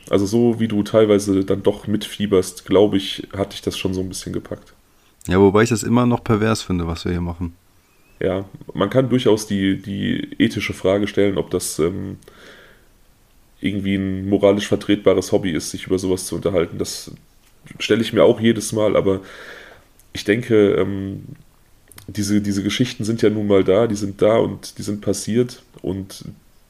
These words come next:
Speaker 1: die sollen ruhig erzählt werden. Es ist immer eine Frage, wie man sie präsentiert, glaube ich. Und, äh, ich glaube, das macht dann diese,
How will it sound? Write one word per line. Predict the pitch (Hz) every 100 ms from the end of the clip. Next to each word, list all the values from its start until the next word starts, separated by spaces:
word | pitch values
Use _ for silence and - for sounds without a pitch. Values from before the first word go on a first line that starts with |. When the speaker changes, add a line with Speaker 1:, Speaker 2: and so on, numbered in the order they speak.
| _ -
Speaker 1:
die |
sollen | 101 107 123 104
ruhig | 98 95
erzählt | 85 - 92 95
werden. | 98
Es | 95
ist | 82
immer | 104
eine | 101
Frage, | 101 98 101
wie | 98
man | 101 95
sie | 95
präsentiert, | 98 92 90 95 95 -
glaube | - 98
ich. | 101 -
Und, | 98 95 -
äh, | 73
ich | -
glaube, | 101 92
das | 101 -
macht | 101 -
dann | 98
diese, | 98 98 98